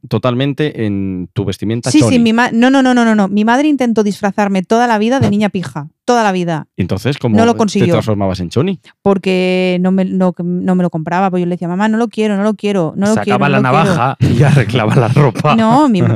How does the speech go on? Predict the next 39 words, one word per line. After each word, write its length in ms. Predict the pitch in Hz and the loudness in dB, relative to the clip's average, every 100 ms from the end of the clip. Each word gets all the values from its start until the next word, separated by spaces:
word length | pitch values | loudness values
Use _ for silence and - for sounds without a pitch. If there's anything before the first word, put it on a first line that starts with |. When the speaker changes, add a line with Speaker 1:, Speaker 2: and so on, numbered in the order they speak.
| 190 | 0
Speaker 2:
mi 80 | 180 | -2
madre 280 | 180 196 | -2 -2
me 100 | 226 | -2
compró 260 | 196 185 196 | -2 -2 0
muchas 340 | 196 202 196 - | 0 -2 -4 -4
cosas 240 | 202 220 | -4 -4
porque 160 | 214 180 | -6 -4
mi 100 | 170 | -4
madre 260 | 165 180 | -2 -2
es 40 | 208 | 0
muy 320 | 202 254 - _ - | 0 0 -2 _ -10
pija. 360 | - 170 - 139 | -6 -6 -8 -8
Mi 100 | 170 | -4
madre 220 | 180 226 | 0 0
es 80 | 254 | 0
pija, 320 | - 196 165 160 | -4 -6 -6 -4
pija, 240 | 247 277 | -2 0
pija, 260 | 233 214 208 | -2 -2 -4
pija. 200 | 180 117 | 0 0
Speaker 1:
Ujú. 320 | 107 107 170 _ _ - | 2 0 -2 _ _ -6
Speaker 2:
Pija 240 | 233 269 | -4 -2
que 60 | 262 | -2
a 40 | |
mi 80 | 214 | 0
madre 180 | 208 220 | 0 0
la, 160 | 233 214 | 0 -2
la 160 | 220 208 | -2 -2
tiras 240 | 208 190 | -2 -4
así 140 | 185 214 | -2 -2
en 80 | 208 | -2
la 60 | |
moraleja 580 | 196 185 185 262 339 320 | -2 0 0 0 2 2
y 100 | 240 | 4
no, 280 | 208 208 208 | 4 4 4
y, 320 | 208 208 208 196 | 2 2 0 -2
vamos, 500 | 180 190 208 160 - | -4 -2 0 -2 -6
no, 180 | 190 202 | -2 -2
la 120 | 180 | -2
confundes. 540 | 175 170 226 196 151 | -4 -2 0 0 -4